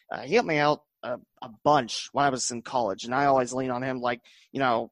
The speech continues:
"What can I do to be better here?" And, you know, throughout the years, you know, we talk, and, you know, I always, you know, ask him about, you know, how to improve and everything like that. So we stayed in touch, and that's been close to, uh, fourteen years that we've known each other, which is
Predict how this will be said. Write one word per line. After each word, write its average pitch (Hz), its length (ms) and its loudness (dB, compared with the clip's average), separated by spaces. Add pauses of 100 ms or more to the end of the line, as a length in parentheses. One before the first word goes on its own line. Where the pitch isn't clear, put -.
"What 139 240 -2
can 139 100 -4
I 131 80 2
do 127 240 -2
to 117 420 -8
be 127 140 -4
better 120 300 0
here?" 117 500 -4
And, 117 300 -6 (460)
you 131 100 -4
know, 139 80 2
throughout 151 300 4
the 143 60 0
years, 139 440 0
you 123 60 -10
know, 120 100 -4
we 135 100 -6
talk, 123 380 2
and, 117 200 -6 (420)
you 151 60 -2
know, 139 80 2
I 175 100 0
always, 143 440 0
you 123 100 -8
know, 117 120 -8
ask 113 240 -6
him 117 160 -8 (540)
about, 117 320 0 (320)
you 127 100 -8
know, 110 100 -10
how 127 120 -10
to 123 120 -4
improve 117 400 -2
and 117 100 -4
everything 110 340 -6
like 110 200 -6
that. 120 240 -4
So - 220 -2
we 180 140 -6
stayed 196 240 0
in 135 100 -2
touch, 131 380 0
and 117 100 -6
that's - 240 0
been 135 480 -2
close - 460 -4
to, 127 340 0
uh, 117 200 2
fourteen 156 520 2
years 151 480 0
that 120 80 -2
we've 117 160 -6
known 120 180 -2
each 107 160 -10
other, 95 160 -10
which 110 220 -12
is 117 260 -8